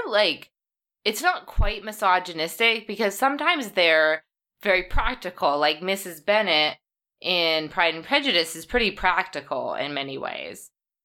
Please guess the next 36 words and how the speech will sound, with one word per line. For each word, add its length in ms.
Like, 220
she 180
knows 440
that 260
she 160
has 200
to 100
get 220
her 120
daughters 440
out 280
there 280
and 200
meeting 300
people. 560
She 140
doesn't 260
understand 520
that 100
there 320
is 480
a 60
level 380
to 120
that 380
where 140
you 200
should 200
s-, 300
stop 500
because 320
your 100
kids 320
are 60
gonna 220
get 180